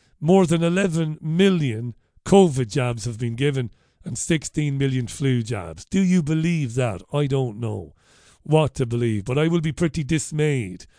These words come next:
if, in fact, eleven million people, or eleven million covid jabs. Yeah, you would imagine it's one per person.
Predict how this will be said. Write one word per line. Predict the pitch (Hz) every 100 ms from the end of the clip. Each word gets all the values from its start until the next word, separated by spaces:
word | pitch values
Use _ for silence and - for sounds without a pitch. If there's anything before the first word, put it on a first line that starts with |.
| _ - -
if, | 147 139
in | 139
fact, | 139 131 -
eleven | 135 135 151 135 139 131
million | 139 131 120
people, | 135 131 117 101 -
or | 147 143 117 - _ _ _ _ _ _
eleven | - 156 151 147
million | 143 123
covid | 120 147 123 110
jabs. | 113 110 170
Yeah, | 233
you | 160 160 180 180
would | 175
imagine | 170 175 135
it's | 139 139
one | 147 131
per | 131
person. | 131 127 113 110